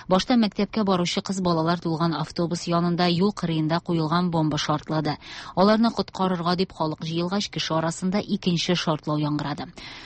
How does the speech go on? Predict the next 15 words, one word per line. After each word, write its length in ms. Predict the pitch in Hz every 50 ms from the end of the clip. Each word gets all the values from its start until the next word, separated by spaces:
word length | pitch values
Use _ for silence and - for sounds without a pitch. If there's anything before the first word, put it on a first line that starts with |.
| - - -
Дүшәмбе 380 | 190 196 - 226 202 202 190
көнне 240 | 180 202 185 180 175
Бакуба 340 | 165 170 160 - 180 175 175
шәһәрендә 640 | 175 - - 180 170 175 170 175 170 175 180 175 -
интихарчы 640 | - 175 170 - 160 160 - 156 156 - - 165 -
хатын-кыз 540 | 165 160 - - 170 170 175 180 - - - - - -
үз-үзен 400 | 170 202 185 196 180 185 185 160
шартлатып 480 | - 185 175 - 175 175 - 180 170 -
кимендә 400 | - 202 190 185 175 170 175 165
биш 240 | 151 160 156 -
кешене 400 | - - 151 - - 160 160 151
үтерде, 400 | 147 139 - 151 151 156 147 135 - - - - - -
унбиш 360 | 175 175 156 147 143 - -
кешене 340 | 160 143 - 156 147 156 151
яралады. 480 | 156 156 156 151 156 156 147 143 135